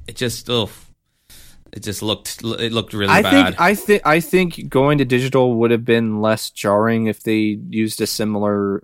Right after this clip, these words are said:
Speaker 2: you know, lighting and, and, and certain atmosphere and production design. But I think they lost money. They didn't have the same budget, so then that also led them to not be able to do the same kind of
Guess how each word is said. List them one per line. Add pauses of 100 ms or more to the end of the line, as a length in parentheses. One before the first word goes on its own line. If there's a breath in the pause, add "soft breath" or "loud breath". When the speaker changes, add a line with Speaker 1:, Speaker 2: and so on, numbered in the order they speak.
Speaker 2:
you
know,
lighting
and,
and,
and (720 soft breath)
certain
atmosphere
and
production
design. (640 soft breath)
But
I
think
they
lost
money.
They
didn't
have
the
same
budget,
so
then
that
also (560)
led
them (260)
to
not
be
able
to
do
the
same
kind
of